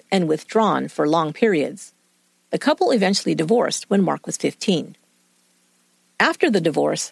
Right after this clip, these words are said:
Mark remained with his father and they moved to San Jose. Within a year, his father remarried a woman named Barbara. Barbara had three younger children.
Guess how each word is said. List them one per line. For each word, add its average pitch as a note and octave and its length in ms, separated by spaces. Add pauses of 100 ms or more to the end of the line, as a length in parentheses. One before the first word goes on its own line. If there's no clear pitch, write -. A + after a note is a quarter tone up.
Mark G3 300
remained B3+ 320
with A3+ 140
his A#3 160
father E3+ 480
and G#3 160
they F#3 80
moved B3 280
to D4 80
San F3 280
Jose. E3+ 460 (680)
Within G3 300
a E3+ 40
year, F#3 500
his - 200
father D4+ 300
remarried G#3 420
a G#3 60
woman D#3+ 320
named E3 180
Barbara. F3+ 480 (720)
Barbara C4 320
had D4 180
three A#3 220
younger E3 360
children. F3+ 560